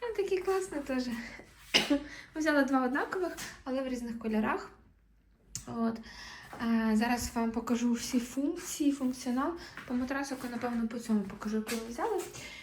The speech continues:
Е, тут у них є декілька видів. Ми замовляли на Епіцентрі,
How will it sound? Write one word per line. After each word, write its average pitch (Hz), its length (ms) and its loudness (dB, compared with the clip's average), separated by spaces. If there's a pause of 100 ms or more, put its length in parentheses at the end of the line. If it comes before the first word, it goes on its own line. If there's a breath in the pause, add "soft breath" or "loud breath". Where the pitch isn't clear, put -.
(140 loud breath)
Е, 247 180 0
тут 262 160 -2
у - 20 2
них 233 180 0
є 233 80 4
декілька 240 380 -2
видів. 320 320 2
Ми 285 80 0
замовляли 247 460 4
на 226 300 6 (640 loud breath)
Епіцентрі, 339 720 0